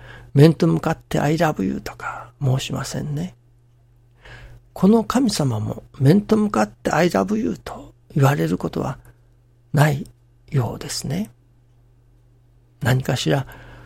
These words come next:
そのサインを持って愛してるよと。例えば、その花言葉ではないですけれども、花を添えて、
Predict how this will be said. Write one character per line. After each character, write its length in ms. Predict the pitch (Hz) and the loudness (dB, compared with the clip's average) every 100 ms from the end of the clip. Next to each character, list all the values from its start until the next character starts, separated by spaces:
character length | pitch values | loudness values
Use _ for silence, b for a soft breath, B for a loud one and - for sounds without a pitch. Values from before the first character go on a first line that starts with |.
| B | B
そ 160 | - 139 | -2 4
の 240 | 143 147 - _ _ _ - | 4 2 -6 _ _ _ -10
サ 240 | - - | -4 0
イ 180 | 262 208 | 2 2
ン 100 | - | 0
を 40 | - | -2
持 140 | 67 | -6
っ 20 | |
て 360 | - - - - _ - | -8 -18 -20 -20 _ -12
愛 200 | - 160 | -4 -4
し 80 | 147 | -4
て 160 | - - | -6 -8
る 140 | - | -6
よ 100 | - | -8
と。 160 | - - - _ _ _ _ - - - | -8 -16 -20 _ _ _ _ -14 -10 -8
例 120 | 127 | -8
え 20 | |
ば、 240 | 120 143 B B B B B | -6 -10 B B B B B
そ 180 | - 127 | -2 0
の 340 | 123 - - - - _ _ _ _ _ _ _ _ - | 2 0 -6 -14 -20 _ _ _ _ _ _ _ _ -6
花 220 | 139 139 | 0 0
言 260 | 147 - - | 0 -2 -2
葉 120 | 117 | -2
で 120 | 135 | 0
は 180 | 120 - | -2 0
な 160 | 143 | -2
い 60 | 139 | -2
で 120 | - | -4
す 140 | - - | -6 -6
け 100 | - | -6
れ 80 | - | -8
ど 160 | - | -8
も、 160 | - - - | -10 -10 -12
花 320 | - 139 143 | -2 0 2
を 120 | - | 0
添 220 | - - 143 | -2 -4 -4
え 40 | |
て、 240 | - 143 | -4 -8